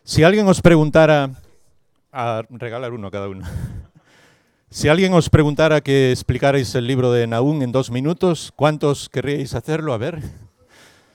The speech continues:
¿Y Habacuc? Vale, más fácil. Segunda de Pedro. ¿Alguien? Bueno, uno de los mayores problemas que solemos tener es que,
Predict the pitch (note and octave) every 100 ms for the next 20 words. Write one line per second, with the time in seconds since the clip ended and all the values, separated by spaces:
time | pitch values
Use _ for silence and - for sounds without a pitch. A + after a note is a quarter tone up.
0 | _ _ _ _ _ _ _ _ _ _
1 | - F3 E3 D#3 G#3+ - A2+ _ _ _
2 | _ _ _ _ _ _ _ _ _ _
3 | B2 D3+ D3 A2+ C#3 D#3 D#3+ B2+ A2 -
4 | C#3 F#3+ F#3 F3 F3+ F3+ C3 G2+ F2 _
5 | _ _ _ _ _ _ A#2+ D#3 E3+ D#3+
6 | D3+ G#2+ - - _ _ _ _ _ _
7 | _ - B2+ C3 A2 D#2+ _ _ _ _
8 | _ _ - D3+ F3+ F#3 E3+ D3+ D3+ D#3
9 | D3+ - D3+ D3+ D3 C#3+ - - C3 A#2+
10 | A#2+ A2+ C#3 C3 C#3+ C#3+ - C3 D3 D#3
11 | - _ _ _ _ _ - C3+ - D3+
12 | D3 C#3